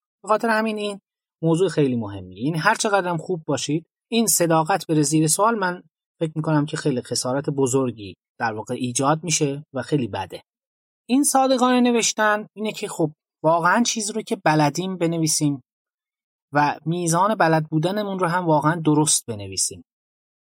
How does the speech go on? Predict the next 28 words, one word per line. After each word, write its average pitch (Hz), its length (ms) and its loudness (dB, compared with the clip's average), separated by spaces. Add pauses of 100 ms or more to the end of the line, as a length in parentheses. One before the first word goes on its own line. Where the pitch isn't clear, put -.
(580)
ما 196 100 2
یه 247 60 2
مشکلی 233 340 0
که 220 160 -2
متاسفانه 170 760 0
داریم 151 360 2
در 135 220 2
ایران، 143 500 -2 (560)
خیلی 220 240 -2
از 214 120 0
کلمات 196 460 0
بار 185 240 2
معنایی 156 560 2
خودشون 175 400 -4
رو 160 60 4
از 139 200 0
دست 143 220 0
دادن. 98 280 -8 (300)
مثلاً 170 340 0
می‌گیم 170 340 -2
مقدماتی، 135 1040 0 (400)
در 131 140 2
حد 147 260 -2
آشنایی، 131 640 0
پیشرفته 135 920 -4 (520)
یا 131 280 0
مثلاً 131 560 -2
حرفه‌ای. 135 760 -2